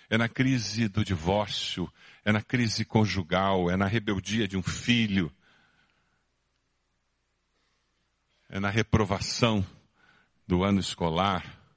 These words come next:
é no não passar no vestibular, que nós descobrimos o quanto nós confiamos mesmo em Deus.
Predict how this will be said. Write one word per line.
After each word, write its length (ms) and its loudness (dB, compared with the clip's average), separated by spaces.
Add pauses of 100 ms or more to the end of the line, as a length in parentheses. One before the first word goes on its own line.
(720)
é 120 0
no 100 2
não 180 0
passar 560 -2
no 140 0
vestibular, 840 -2 (1120)
que 80 -14
nós 160 0
descobrimos 720 2
o 60 4
quanto 360 0
nós 220 -2
confiamos 640 -2
mesmo 380 0
em 100 -2
Deus. 760 -6